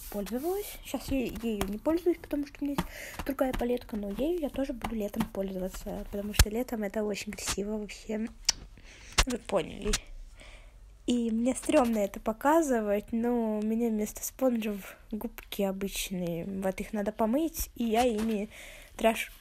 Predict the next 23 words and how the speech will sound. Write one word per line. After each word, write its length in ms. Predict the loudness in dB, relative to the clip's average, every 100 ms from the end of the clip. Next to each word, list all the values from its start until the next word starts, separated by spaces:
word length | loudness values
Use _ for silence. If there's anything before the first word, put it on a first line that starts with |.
| -8
крашу 340 | 2 2 2 -2
тональный 420 | 0 0 0 -2
крем. 360 | 0 0 0 -6 -16 -20 -4
Вы 120 | -2 -2
поняли. 520 | -2 -2 -2 -6 -8 -12 -16 -16 -16 -8 -8 -8 -14 -12 -2
И 40 |
ну 260 | 2 4 4
и 40 |
вот 240 | 2 2 2
моя 200 | 0 0
косметичка, 760 | -2 -2 -4 -4 -10 -8 -4 -6
посмотрите. 880 | -6 -6 -6 -6 -8 -8 -8 -8 -8 -12 -8
Вот. 180 | -6 -6 -8 -18 -18 -20 -16 -6
Она 180 | -4 0
грязная, 500 | 4 4 4 0 0
правда, 340 | -2 -2 -2
внутри, 340 | -4 -4 -4
но 120 | -2 -2
это 200 | -2 0
не 80 |
отмывается. 880 | 0 0 0 2 0 -2 -8 -12 -12 -14 -14 -12 -12 -14 -8
Такая 280 | 0 2
вот 80 | 0